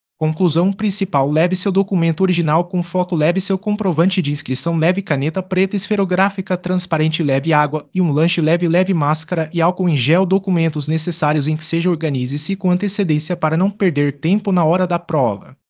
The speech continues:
Reúna todos os documentos com antecedência e confira cada item antes de ir ao local. Ter os documentos corretos evita retrabalho e dúvidas na hora de confirmar sua identidade.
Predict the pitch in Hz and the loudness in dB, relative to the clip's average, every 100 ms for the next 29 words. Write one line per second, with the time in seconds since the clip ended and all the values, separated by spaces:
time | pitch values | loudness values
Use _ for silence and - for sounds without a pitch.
0 | _ - 143 202 202 214 214 175 156 156 | _ 0 4 4 4 2 2 0 0 0
1 | 190 185 170 175 175 - 175 180 190 196 | 0 2 2 0 -4 -2 0 2 0 -2
2 | 156 156 170 180 - 165 190 190 185 175 | 0 0 0 -2 -4 -4 -2 0 0 0
3 | 156 156 165 175 175 180 165 165 185 175 | 0 0 0 2 2 2 2 2 2 2
4 | 170 - 127 107 123 _ _ - 165 165 | 0 0 0 -2 -8 _ _ -8 -4 0
5 | 180 196 165 156 151 - 170 151 147 160 | 0 0 -2 -2 -4 -4 0 0 0 0
6 | 170 156 170 180 160 156 165 135 143 151 | -2 0 0 0 -2 0 0 2 2 2
7 | 147 160 165 190 175 165 170 147 151 151 | -2 -2 0 0 -2 -2 0 2 2 0
8 | 131 165 - 190 139 160 - 185 185 185 | -4 -6 -2 0 2 0 -2 -2 2 2
9 | 180 165 143 110 104 - | 0 0 0 0 -4 -16